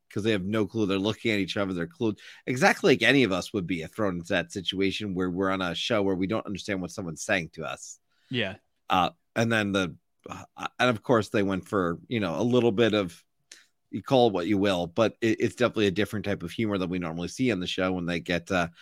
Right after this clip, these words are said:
Speaker 1: a, a kick, uh, and it's not a, a very comfortable situation for any of them before they thankfully don't have to stay in that world, by the way. Uh, if they had to survive that world for twelve hours, uh, I don't think they would have made it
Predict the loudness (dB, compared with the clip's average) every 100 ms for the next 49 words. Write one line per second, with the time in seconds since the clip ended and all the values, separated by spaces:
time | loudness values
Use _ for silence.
0 | -20 -20 _ 0 0 2 -2 -2 4 4
1 | 4 -8 -10 0 4 4 2 -4 -8 -6
2 | -6 -6 -2 2 4 2 -4 -6 -6 -16
3 | -12 0 0 0 -4 -8 -10 -10 -8 -4
4 | -4 -4 -6 -2 0 2 0 2 0 -2
5 | -6 -4 0 0 0 4 6 4 2 2
6 | 2 0 0 2 -2 -2 0 4 4 2
7 | -2 -4 -12 -10 -8 -8 -10 -12 -14 _
8 | -20 -18 -4 -2 4 4 4 2 4 6
9 | 8 6 6 0 0 -4 -6 -2 0 4
10 | 2 2 -2 0 -2 -2 -6 -6 -6 -6
11 | -14 -18 -18 -18 -20 -18